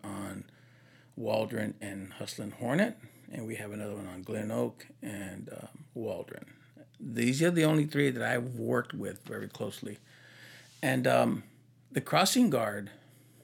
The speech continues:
under their statute, under their, their laws that they have, they control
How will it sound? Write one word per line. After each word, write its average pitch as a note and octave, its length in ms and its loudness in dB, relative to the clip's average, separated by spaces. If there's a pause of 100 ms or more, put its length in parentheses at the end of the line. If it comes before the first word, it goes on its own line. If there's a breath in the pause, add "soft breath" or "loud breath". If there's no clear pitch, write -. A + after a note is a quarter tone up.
(720 soft breath)
under C#3+ 580 4 (500 soft breath)
their C3+ 260 8
statute, A2 460 -2
under A#2 260 0
their, A#2 380 2
their B2 300 2
laws G#2 520 -6
that A2+ 140 -8
they A2+ 120 -6
have, G#2 440 -8 (480 loud breath)
they E3 160 6
control C3+ 1000 2